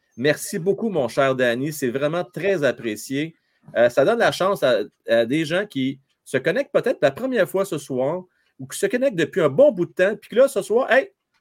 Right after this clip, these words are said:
il y a un gars bien généreux qui décide de faire une donation. J'appelle ça une pierre deux coups, Danny. C'est que, un,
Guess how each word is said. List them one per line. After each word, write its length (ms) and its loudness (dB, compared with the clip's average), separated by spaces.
il 80 -2
y 20 2
a 40 4
un 40 0
gars 140 4
bien 180 4
généreux 320 2
qui 100 -6
décide 220 -2
de 120 2
faire 220 -2
une 80 -6
donation. 560 -4
J'appelle 260 2
ça 120 0
une 100 -2
pierre 180 2
deux 160 -2
coups, 200 -6
Danny. 340 -4
C'est 220 -4
que, 240 0
un, 260 0